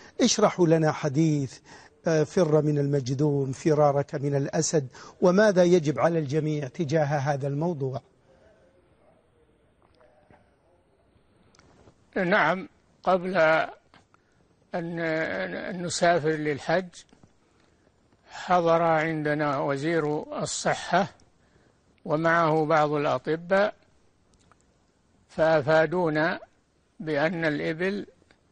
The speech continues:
Speaker 2: تحمل، أو بعض الإبل تحمل هذا الفيروس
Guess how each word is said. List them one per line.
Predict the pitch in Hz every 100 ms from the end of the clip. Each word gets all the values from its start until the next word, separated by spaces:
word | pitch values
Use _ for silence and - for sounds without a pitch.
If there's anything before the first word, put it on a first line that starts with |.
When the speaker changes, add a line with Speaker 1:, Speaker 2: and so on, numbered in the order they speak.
| _ _ _ _ _ _ _ -
Speaker 2:
تحمل، | 196 202 - 165 165 160 -
أو | - 160
بعض | 170 160 156
الإبل | 147 151 185 196 180
تحمل | 190 180 165 160
هذا | 151 156 156 147
الفيروس | 131 143 143 165 147 - - -